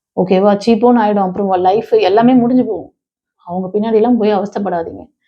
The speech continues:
உங்களுக்கு வந்து ஒரு டிவைன் ப்ரொடெக்ஷன், உங்களுக்குள்ள இருக்க சக்தி மையங்கள், உங்களுக்குள்ளேயே அந்த ஏழு சக்தி நிலைகள் இருக்கு. அதை ஆக்டிவேட் பண்ணி உங்களோட உடல், மனம், ஆன்மா குட்கர்மால,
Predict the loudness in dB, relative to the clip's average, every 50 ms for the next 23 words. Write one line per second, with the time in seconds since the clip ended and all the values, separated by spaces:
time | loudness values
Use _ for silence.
0 | _ _ _ _ _ _ _ _ _ _ -8 -2 2 4 4 4 4 2 2 0
1 | 0 0 0 2 2 4 4 4 4 4 2 0 2 2 2 2 2 0 0 -2
2 | -4 -8 -12 -10 -8 -4 -4 -4 -6 -6 -8 -6 -6 -4 -2 -2 0 2 2 2
3 | 0 0 0 2 2 4 2 2 0 -2 -4 -4 -8 -10 -6 -4 -4 -2 -2 -2
4 | -4 -4 -4 -4 -4 -6 -6 -6 -4 -2 -2 0 2 2 2 2 2 0 0 0
5 | 2 2 4 2 0 0 -2 -2 -2 -4 -6 _ _ _ _ _ _ -4 0 2
6 | 2 4 2 2 0 -2 -6 -4 0 0 2 2 2 0 0 -2 -4 -6 -6 _
7 | _ _ _ _ _ _ _ -2 0 0 0 0 -2 -6 -8 -6 -4 -2 0 2
8 | 4 4 4 2 0 -2 0 2 2 2 0 0 -6 -4 -4 -2 -4 -4 -4 -4
9 | -4 -2 0 0 0 -2 -2 -2 0 0 2 2 0 -2 -4 -4 -4 -4 -6 -6
10 | -6 -6 -6 -4 -6 -8 -10 _ -6 -6 -6 -4 -4 -6 -4 -4 -2 -2 -2 -4
11 | -6